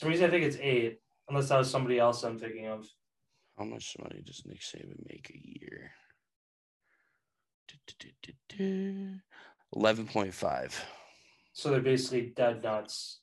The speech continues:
Speaker 1: <laughs> on each other.
Speaker 2: He makes, yeah, he makes one million less
Speaker 1: Yeah.
Speaker 2: than the highest, the most winningest coach in fucking N F L.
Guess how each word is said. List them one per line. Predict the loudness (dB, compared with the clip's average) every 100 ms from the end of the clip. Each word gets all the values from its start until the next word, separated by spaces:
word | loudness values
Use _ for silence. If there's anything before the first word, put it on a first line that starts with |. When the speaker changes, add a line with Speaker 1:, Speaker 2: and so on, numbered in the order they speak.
| -4
Speaker 1:
<laughs> | -4 -2
on | -4 -6
each | -4
other. | -2 4
Speaker 2:
He | 8
makes, | 10 8 6
yeah, | 4 6 6 6
he | 6
makes | 6 4
one | 4 4
million | 6 4 2 0
less | -2 -2 -6 -6 _ _ _ _ _ _
Speaker 1:
Yeah. | -4 0 0 -2 -10 _ _ _ _ _ 0
Speaker 2:
than | 2 4
the | 4
highest, | 4 6 6 4 2 -4 -10 -20 _ _
the | -4 2
most | 2 4
winningest | 2 2 2 0 0
coach | 0 0 -2
in | -4 -6 -6
fucking | -8 -6 -6 -6
N | -4 -6
F | -4
L. | -4 -4